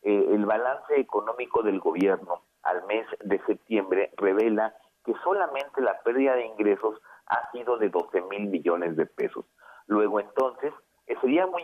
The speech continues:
importante que la Secretaría de Hacienda detallara e informara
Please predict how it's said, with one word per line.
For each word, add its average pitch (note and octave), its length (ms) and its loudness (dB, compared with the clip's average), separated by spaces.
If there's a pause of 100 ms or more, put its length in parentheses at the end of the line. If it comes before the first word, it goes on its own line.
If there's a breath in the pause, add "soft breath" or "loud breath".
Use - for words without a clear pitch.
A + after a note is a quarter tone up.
importante B2 600 -2
que A2+ 120 0
la F2+ 140 2
Secretaría F#2 520 0
de A#2 120 4
Hacienda F#2 500 -2 (280 loud breath)
detallara A2+ 800 0
e G#2 120 -6
informara F2+ 760 -2